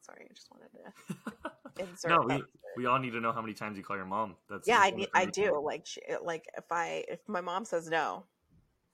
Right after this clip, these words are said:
Speaker 1: like, it's, like, one of those things where it's like, "Let me ask my mom if I can go." <laughs>
Speaker 2: I think what you're hitting on is the, uh, like, uh, openness to family, and,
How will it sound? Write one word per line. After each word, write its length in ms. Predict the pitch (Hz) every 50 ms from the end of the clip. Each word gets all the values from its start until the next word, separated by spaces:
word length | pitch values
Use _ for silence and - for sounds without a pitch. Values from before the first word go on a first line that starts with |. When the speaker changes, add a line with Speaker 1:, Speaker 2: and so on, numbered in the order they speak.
| _ -
Speaker 1:
like, 200 | - 170 160 - _ - -
it's, 160 | - 185 - -
like, 160 | 170 180 -
one 100 | 185 190
of 60 | 196
those 140 | 190 185 -
things 140 | 185 185 180
where 80 | 170
it's 100 | 165 165
like, 120 | 170 160 -
"Let 100 | 180 185
me 80 | 185 185
ask 180 | 185 196 -
my 80 | 175 160
mom 240 | 165 160 151 147 156
if 100 | - 151
I 60 | 147
can 160 | 147 143 143
go." 240 | 147 143 117 90 - _ - -
<laughs> 100 | - - - - - - - - 932 960 1077 _ - - - _ - - - - _ _ _ _ _ _ _ _ _ _ _ _ _ _ _ _ _ _ _ _ _ _ _ _ _ - _ _ _ _ _ _ -
Speaker 2:
I 80 | 139
think 140 | 151 160 165
what 140 | 156 160 143
you're 80 | 156 151
hitting 180 | 156 156 151
on 160 | 147 143 143
is 140 | 139 127 110
the, 440 | 107 117 110 110 110 107 101 95 - - - -
uh, 320 | 104 101 101 98 95 95 87 - _ _ -
like, 220 | 113 110 104 -
uh, 220 | 113 104 101 101 95 -
openness 340 | 113 107 123 120 113 -
to 100 | - 117
family, 500 | - - 110 104 107 107 107 107 107 107
and, 220 | 101 98 98 95